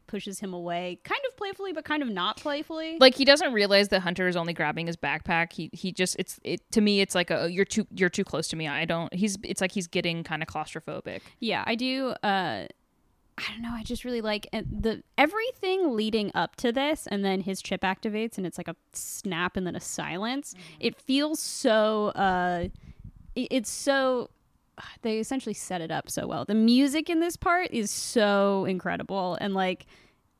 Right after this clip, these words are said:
Speaker 1: it, it just feels really, like, ominous and really concerning to the point where every single time I watch this episode and, like, Tech is, you know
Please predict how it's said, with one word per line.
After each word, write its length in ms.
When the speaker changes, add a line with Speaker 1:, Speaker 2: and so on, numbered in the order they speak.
Speaker 1:
it, 140
it 100
just 180
feels 240
really, 180
like, 180
ominous 500
and 100
really 140
concerning 680
to 80
the 100
point 160
where 120
every 220
single 220
time 180
I 80
watch 280
this 140
episode 540
and, 140
like, 220
Tech 260
is, 300
you 140
know 240